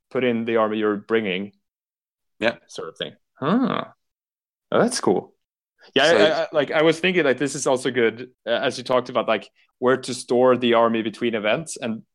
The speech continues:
Speaker 1: if I have them on magnets, this would be a really good place to just put them in, store it. And, uh, and it's also kind of a good way to display them, because in foam,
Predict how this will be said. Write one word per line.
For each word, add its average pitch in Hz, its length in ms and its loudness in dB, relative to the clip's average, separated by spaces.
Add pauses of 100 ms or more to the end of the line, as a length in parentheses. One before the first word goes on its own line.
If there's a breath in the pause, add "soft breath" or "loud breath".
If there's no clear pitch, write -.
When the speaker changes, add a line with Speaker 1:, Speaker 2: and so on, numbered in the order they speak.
(340)
Speaker 1:
if 123 200 -4
I 123 100 4
have 131 180 2
them 127 160 0
on 113 100 0
magnets, 113 460 -2
this 113 200 -8
would 107 120 -4
be 110 80 0
a 104 60 2
really 101 200 -2
good 101 200 -4
place 98 240 0
to - 40 -20
just - 260 -4 (280)
put 127 140 2
them 123 100 4
in, 113 260 2 (440)
store 110 400 2
it. 107 280 -4 (320)
And, 98 340 -6
uh, 90 220 -6 (340)
and 185 140 0
it's - 100 -2
also 170 220 2
kind 165 180 0
of 123 60 -2
a 123 40 -6
good 131 200 0
way 120 160 2
to 123 140 -8
display 127 360 -2
them, 147 120 -2
because 120 300 2
in 127 200 -6
foam, 190 560 2